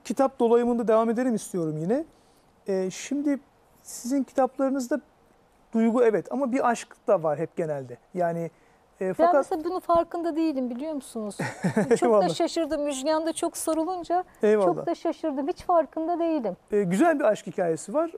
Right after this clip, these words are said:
Speaker 1: ama bunun etrafında tabii platonik mi diyorlar şimdi tek taraflı olunca. E,
Speaker 2: Tek taraflı değil Müjgan'la
Speaker 1: Gerçi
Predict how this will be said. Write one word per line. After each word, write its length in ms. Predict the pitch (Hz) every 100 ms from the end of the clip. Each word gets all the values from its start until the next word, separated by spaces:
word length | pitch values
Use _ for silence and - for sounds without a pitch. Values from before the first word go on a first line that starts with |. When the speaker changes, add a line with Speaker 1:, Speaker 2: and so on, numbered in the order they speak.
| -
Speaker 1:
ama 200 | 233 208
bunun 160 | 247 269
etrafında 520 | 254 254 240 254 247
tabii 160 | 240
platonik 460 | 202 240 240 240 240
mi 120 | 214
diyorlar 280 | 185 175 156
şimdi 200 | - 160
tek 140 | 170
taraflı 320 | - 170 - 160
olunca. 360 | 180 180 277 - _ _ _ _
E, 220 | 214 208 208 262
Speaker 2:
Tek 80 |
taraflı 420 | 330 285 285 294 269
değil 140 | 285
Müjgan'la 540 | 254 214 190 196 196
Speaker 1:
Gerçi 80 | 190